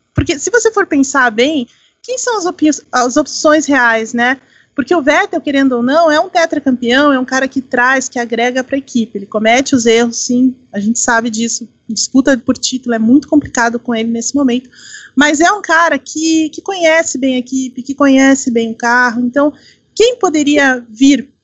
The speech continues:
ali? E, e quem vier vai ser segundo piloto. Então, a Ferrari vai começar a pensar melhor nesse sentido.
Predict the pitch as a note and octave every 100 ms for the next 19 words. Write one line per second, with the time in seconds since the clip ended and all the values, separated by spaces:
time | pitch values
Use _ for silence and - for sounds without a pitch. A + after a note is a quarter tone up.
0 | - A#3+ A#3 - - C4+ - - C#4 -
1 | G#4 B4+ C#4+ C4 C#4 E4 A#3+ - - E4+
2 | G4+ - D#4 - B3+ A#3+ A#3 A3+ F#3 F#3+
3 | A3+ A3+ B3 D4+ _ - - - - A#3
4 | C#4+ A#3+ B3+ C4+ C#4 C#4 C#4 C#4 C#4 -
5 | B3+ C4 C4+ C4 C4 C4 B3+ B3+ B3 B3
6 | B3 - C#4+ C4 - C#4+ E4